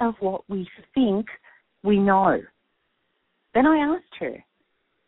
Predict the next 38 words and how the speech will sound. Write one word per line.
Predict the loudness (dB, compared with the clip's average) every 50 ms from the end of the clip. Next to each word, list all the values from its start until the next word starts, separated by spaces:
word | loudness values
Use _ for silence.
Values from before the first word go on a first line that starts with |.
| _ _
"When | 0 0 0 0 0 -2
David | 0 0 0 0 -2 -4 -6 -10 _
started | _ -2 -2 0 0 -2 -4
making | -4 -4 -6 -6 -6 -8 -10 -10 -8 -8
accusations | -8 -8 -6 -6 -8 -6 -4 -2 -2 -2 -2 -2 -4 -6 -6 -6 -6 -6 -8
regarding | -8 -4 -2 0 0 0 0 -2 -4
your | -6 -8
time | -8 -10 -6 -2 0 0 0 -2 -4 _
spent | -4 -4 -4 -4 -4
with | -6 -10 -10 -8 -4 -2
children | -2 -2 0 0 0 2 4
or | 4 4
other | 4 2 0 -4
people | -10 -8 -6 -6 -6 -4 -4 -2
or | 0 0 0 -2 -2
other | -6 -6 -2 0
men, | 0 2 2 2 0 -2 -4 -6 -10 -14 _ _ _ _ _ _
what | -4 -4 -4
did | -4 -6 -8 -10
you | -12 -10 -4
think | -2 -2 -2 -2
about | -4 -6 -4 -4 -4 -6 -8
this?" | -10 -12 -12 -12 _ _ _ _ _ _ _ _ _ _ _ _ _ _ _ _ _ _ _ _ _ _ _ _ _ _ -10 -6
She | -6 -4 -2
said | 0 0 0 -2 -4
to | -6 -4
me, | -4 -4 -4 -8 -10 _ _ _ _ _ _ _ _ _ _ _ _ _ _ _
"I | -4 -4
believed | -2 -4 -6 -6 -6 -6 -6 -6 -8 -8 -8 -12 -14 -12
it | -10 -10 -8 -8
would | -8 -10 -10 _ _
stop. | _ -4 -2 -2 -2 -4 -6 -16 -20 _ _ _ -4
I | -4 -4
believed | -2 -4 -2 0 0 0 0 -2 -6 -10
it | -8 -8
would | -8 -10 -8 -6
get | -6 -6 -6 -6 _ -6
better. | -4 -2 -2 -2 -2 -2 -4 -8